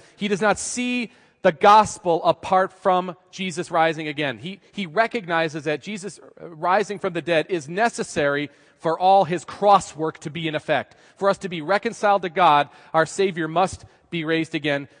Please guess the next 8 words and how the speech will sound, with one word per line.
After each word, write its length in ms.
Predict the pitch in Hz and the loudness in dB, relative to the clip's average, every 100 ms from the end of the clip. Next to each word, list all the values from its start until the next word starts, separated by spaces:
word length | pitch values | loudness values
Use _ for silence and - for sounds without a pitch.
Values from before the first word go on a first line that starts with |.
| _ | _
showing 520 | - - 196 202 208 | -16 -2 2 2 0
God's 280 | 190 185 180 | 4 4 4
acceptance 500 | 180 - 165 170 143 | -6 -2 -2 -2 -8
of 80 | 151 | -8
the 80 | 151 | -4
sacrifice 580 | 165 147 135 135 120 | -4 -2 -4 -6 -6
for 220 | - 127 107 | -6 -8 -6
us, 260 | 104 - | -10 -18